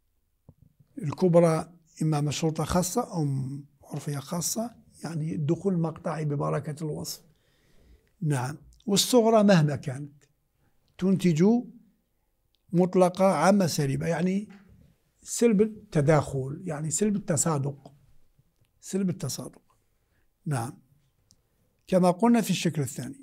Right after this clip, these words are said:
مثلًا: "إذا صدق كل جيم با دائمًا"، ما معنى هذه العبارة؟ يعني التواجد بين جيم با على نحو الديمومة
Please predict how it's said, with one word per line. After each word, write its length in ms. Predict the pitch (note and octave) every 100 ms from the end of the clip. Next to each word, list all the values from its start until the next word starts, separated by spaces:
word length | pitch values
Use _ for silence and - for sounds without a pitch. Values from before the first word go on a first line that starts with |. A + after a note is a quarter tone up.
| A#3+
مثلًا: 480 | A3 A3 A3+ F3 -
"إذا 280 | F3+ E3+ F#3
صدق 460 | - G3+ F#3+ G3
كل 440 | F#3+ A3+ G#3+ F#3+ D3+
جيم 300 | F#3+ A3+ G3
با 160 | G#3+
دائمًا"، 480 | F#3+ D#3 C#3+ C3+ C3+ - _ _ _ _ _ _
ما 140 | E3 F3+
معنى 240 | D3+ E3
هذه 140 | D#3
العبارة؟ 520 | D3+ C#3+ D3 D3 D#3 - _ _ _ _ - - - -
يعني 540 | E3+ D#3+ E3+ E3 -
التواجد 840 | - - E3 F#3 G#3+ E3+ D#3+ C#3+ C3+
بين 360 | D#3 D#3 D#3
جيم 300 | C3+ F3+ E3+
با 300 | F#3 C4 C#4+
على 300 | G#3 E3+ F3
نحو 220 | G3 - F#3
الديمومة 580 | D3 D#3+ D#3+ D3 C#3+